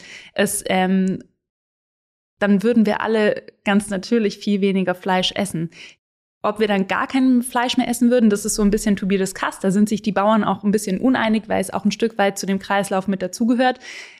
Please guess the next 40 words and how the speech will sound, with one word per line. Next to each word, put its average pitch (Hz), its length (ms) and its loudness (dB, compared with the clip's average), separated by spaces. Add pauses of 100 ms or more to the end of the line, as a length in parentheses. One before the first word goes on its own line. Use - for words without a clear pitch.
Die 220 80 4
Menge 208 300 4
macht's 170 360 -2
nur, 165 180 -4
ne? 196 200 2
Und, - 320 -2
ähm, 202 320 2
ich - 120 -8
sag 214 180 -2
mal 208 100 0
so, 196 180 2
die 185 240 -2 (180)
<laughs> 233 200 -12
fünfhundert 233 540 2
Gramm, 214 380 2
äh, 208 260 2
Lyoner 220 500 4
Wurst 196 400 0
hier 226 380 2
beim 208 300 2
Rewe 214 440 2
für 220 160 0
neunundneunzig 202 560 2
Cent, 214 280 2
das 180 120 -8
ist - 180 -10
einfach 175 360 -6
crazy. 180 640 -2
Ähm, 180 400 0
und 180 160 0
deswegen 185 500 -4
kann 196 160 -2
ich 190 60 -2
das - 160 -10
nachvollziehen. 208 560 0
Also 185 180 -2
hier 190 200 -4
ein 175 120 -4
Aufruf: 208 520 -2 (420)
ähm, 180 320 -2